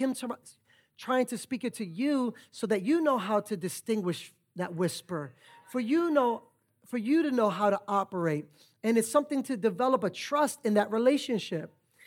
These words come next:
He wants to speak to you about the part that you play in the body of Christ, 'cause we're all different parts, right? It talks about, you know, some of us are hands and some of us are feet and some of us have different functions and operations. And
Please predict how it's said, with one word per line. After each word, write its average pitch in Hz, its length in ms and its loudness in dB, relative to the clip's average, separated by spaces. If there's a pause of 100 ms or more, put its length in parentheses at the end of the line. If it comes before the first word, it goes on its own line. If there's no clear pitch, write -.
(120)
He 226 140 -4
wants 254 180 2
to 247 80 -4
speak 254 320 -6
to 254 80 -8
you 247 140 2
about 233 240 2
the 214 80 -2
part 214 300 -2
that 214 120 -8
you 220 140 -6
play 214 240 0
in 226 180 -2
the 247 80 2
body 240 400 -2
of 160 160 -4
Christ, 156 480 -8 (760)
'cause 233 160 -6
we're 247 100 -2
all 247 160 0
different 247 280 -4
parts, 262 320 -4
right? 233 180 0
It 247 80 -8
talks 233 220 -4
about, 233 220 -2
you 240 80 0
know, 214 60 2
some 185 200 -8
of 233 100 2
us 254 140 -2
are 233 120 -2
hands 247 380 -2
and 175 80 -8
some 233 140 -2
of 226 120 2
us 233 180 -2
are 233 100 -2
feet 262 260 -4
and 185 120 -2
some 226 160 -2
of 233 100 6
us 233 160 0 (280)
have 226 220 -2
different 247 360 -2 (200)
functions 269 420 0
and 202 100 -4
operations. 226 720 0
And 175 140 -4